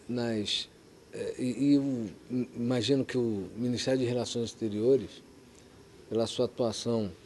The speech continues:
é, precisa,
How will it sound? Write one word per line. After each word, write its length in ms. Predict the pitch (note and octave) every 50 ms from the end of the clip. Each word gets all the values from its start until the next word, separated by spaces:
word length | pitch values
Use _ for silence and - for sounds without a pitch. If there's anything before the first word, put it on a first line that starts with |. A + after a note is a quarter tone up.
| - - - - - - - - - - - - - - - - - -
é, 380 | G#2 G#2+ G#2+ G#2 G#2 G2 - - - - - - - - -
precisa, 720 | B2+ A#2+ A2 - - - B2 B2 A#2+ A2 A#2 B2+ B2+ B2